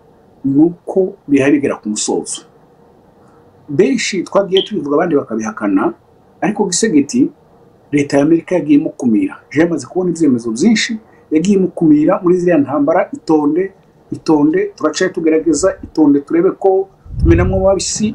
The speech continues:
itonde turebe ko twumvisha Perezida Kagame, itonde, biragenda. Amakuru mfite neza, rero nawe yashatse no kuyakomozaho bukeya,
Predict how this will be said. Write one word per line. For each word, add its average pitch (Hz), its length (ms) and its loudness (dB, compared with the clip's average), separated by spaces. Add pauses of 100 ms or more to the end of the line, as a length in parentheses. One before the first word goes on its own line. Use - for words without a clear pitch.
(120)
itonde 147 280 0
turebe 185 240 0
ko 175 100 -4
twumvisha 175 400 -2
Perezida 147 320 0
Kagame, 190 480 -2
itonde, - 560 2 (420)
biragenda. 107 600 -2 (340)
Amakuru 160 500 -2
mfite 180 280 -6
neza, 180 440 0 (160)
rero 180 200 0
nawe 185 220 0
yashatse 170 360 -4
no 175 60 -4
kuyakomozaho 165 580 2
bukeya, 190 520 0